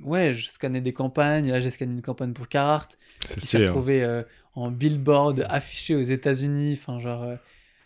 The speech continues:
Speaker 1: euh, ça, ça a pris une, des, des proportions, euh, hyper cool, tu vois.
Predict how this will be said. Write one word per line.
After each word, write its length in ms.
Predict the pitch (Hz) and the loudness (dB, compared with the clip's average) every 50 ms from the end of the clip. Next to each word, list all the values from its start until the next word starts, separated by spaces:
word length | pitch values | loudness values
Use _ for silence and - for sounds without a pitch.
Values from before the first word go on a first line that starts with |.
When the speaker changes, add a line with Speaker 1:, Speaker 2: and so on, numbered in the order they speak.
| _ - 135 | _ -10 -8
Speaker 1:
euh, 400 | 123 120 123 127 127 127 131 131 | -6 -6 -6 -6 -6 -6 -8 -8
ça, 260 | - - 127 135 135 | -8 -8 -8 -8 -8
ça 220 | 127 - - 135 | -10 -10 -10 -10
a 40 | 135 | -12
pris 180 | - - - 147 | -10 -4 -2 0
une, 160 | 139 135 127 | 0 0 0
des, 140 | 127 143 143 | -2 -2 -2
des 120 | 135 139 | -2 -4
proportions, 640 | 131 - 143 135 - 139 135 - - 147 135 127 123 | -4 -2 -4 -4 -4 -6 -8 -4 -4 -2 0 0 0
euh, 200 | 120 120 127 135 | -2 -4 -4 -6
hyper 340 | 143 131 - 139 131 - | -6 -2 0 0 0 2
cool, 140 | - 208 196 | 2 2 2
tu 140 | 165 - 151 | 4 6 6
vois. 160 | 147 147 - | 4 4 4